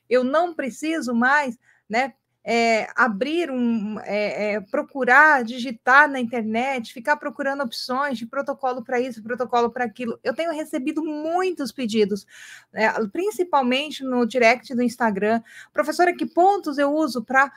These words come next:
falta de libido?" Professor, eu falo sempre, "Calma, eu vou fazer uma live, calma, eu vou fazer uma live, vou fazer uma aula sobre esse tema." Porque como que eu vou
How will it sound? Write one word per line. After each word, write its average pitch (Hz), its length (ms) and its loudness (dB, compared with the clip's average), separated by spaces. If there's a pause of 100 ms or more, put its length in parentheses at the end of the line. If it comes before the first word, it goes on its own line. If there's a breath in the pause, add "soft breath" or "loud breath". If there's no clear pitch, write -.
(220 soft breath)
falta 320 400 4
de 233 120 -6
libido?" 226 440 -4
Professor, 247 400 -4
eu 233 180 0
falo 240 260 4
sempre, 214 520 0 (120)
"Calma, 294 360 6
eu 214 40 -4
vou 302 120 -2
fazer 294 240 0
uma 269 160 2
live, 208 320 4
calma, 294 320 2
eu - 20 -4
vou 269 120 -4
fazer 269 220 0
uma 269 140 0
live, 233 300 0
vou 240 100 -8
fazer 269 220 -4
uma 262 200 2
aula 240 300 2
sobre 233 280 0
esse 233 160 -6
tema." 208 440 0 (480 loud breath)
Porque 320 220 -6
como 440 360 2
que 339 140 0
eu 311 80 2
vou 294 220 2